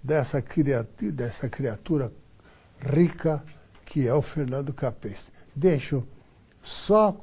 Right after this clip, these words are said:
com você uma pequena, uma pequena ideia dele. Pergunta, perguntou, acho que a Idalina, se ele seria capaz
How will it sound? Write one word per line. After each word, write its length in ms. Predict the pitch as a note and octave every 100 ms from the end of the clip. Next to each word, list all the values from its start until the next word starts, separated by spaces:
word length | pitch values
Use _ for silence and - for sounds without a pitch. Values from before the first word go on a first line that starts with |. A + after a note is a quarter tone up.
| -
com 200 | - F#3+
você 500 | C#3+ C#3 - G3 F#3+ - - - -
uma 180 | A#3 G#3
pequena, 720 | F3 - G#3+ G#3 E3 C3+ B2 - _ _ - - -
uma 140 | F3
pequena 340 | - - G#3 F#3+
ideia 500 | C#3+ C3 D#3+ D3 B2+
dele. 320 | B2+ A#2 A2
Pergunta, 720 | C#3+ C#3+ D3 F3 D#3 C#3+ B2+ -
perguntou, 480 | C3 C3+ B2 D3 C3+
acho 200 | A#2+ -
que 120 | C#3
a 60 | A#2+
Idalina, 540 | B2 A2+ C#3 D3 B2+
se 200 | - D#3+
ele 300 | C3 C3+ C3
seria 320 | - D#3+ C#3+
capaz 520 | C3+ C3+ - D#3 -